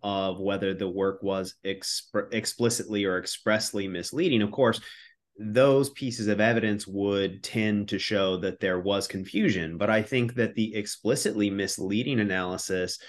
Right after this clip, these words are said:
requires the trier of fact to take a look at what was actually done by the defendant and whether the confusion was intended. And, and I don't think that Rothschild's statements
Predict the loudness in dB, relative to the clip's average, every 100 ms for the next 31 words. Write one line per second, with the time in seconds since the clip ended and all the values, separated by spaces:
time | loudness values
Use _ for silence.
0 | -20 -20 -10 -2 0 0 2 4 6 4
1 | 2 -2 -6 -2 0 2 0 -2 -2 -2
2 | -2 -6 -8 -4 -4 -2 0 -2 -2 -4
3 | -4 -2 0 0 -2 -4 -6 -4 -2 -2
4 | -2 -2 -2 -6 -6 0 2 2 0 0
5 | 0 0 0 -4 -4 0 2 2 0 -4
6 | -8 -20 -20 _ -2 2 2 2 4 4
7 | 4 4 2 0 -2 -2 -2 -2 -4 -8
8 | _ _ _ _ _ -10 -2 -2 0 4
9 | 4 6 2 2 0 -2 -2 -6 -8 -10
10 | -2 2 2 0 -4 -2 -2 0 0 2
11 | 2 2 2 2 0 -2 -2 0 -2 0
12 | 0 0 -2 0 0 0 -4 -4 0 0
13 | -2 -6 -6 -8